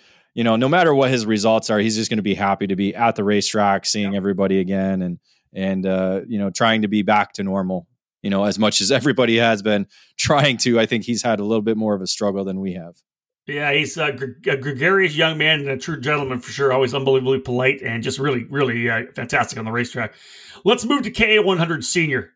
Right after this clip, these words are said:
Speaker 2: David, forty pre-entries coming into this event. This will be the biggest class of the weekend, I believe. Am I correct?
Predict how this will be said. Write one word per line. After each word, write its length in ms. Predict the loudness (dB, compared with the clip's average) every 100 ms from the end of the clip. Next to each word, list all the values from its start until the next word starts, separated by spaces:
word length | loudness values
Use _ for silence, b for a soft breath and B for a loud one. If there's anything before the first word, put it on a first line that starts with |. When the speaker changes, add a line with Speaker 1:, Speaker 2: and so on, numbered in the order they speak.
| -2
Speaker 2:
David, 260 | 0 0
forty 640 | -8 -2 2 2 0 -4 -10
pre-entries 640 | -6 0 0 0 -4 -8 -2
coming 260 | -2 0
into 180 | 0 0
this 220 | 0 -2
event. 300 | 0 0 0
This 120 | -2 -4
will 60 |
be 80 | -4
the 80 | -2
biggest 300 | 0 0 0
class 260 | 0 0
of 60 | -4
the 60 | -4
weekend, 300 | -2 -2 -2
I 60 |
believe. 380 | -2 -2 0 0
Am 100 | -2
I 60 | -4
correct? 380 | -4 -4 -6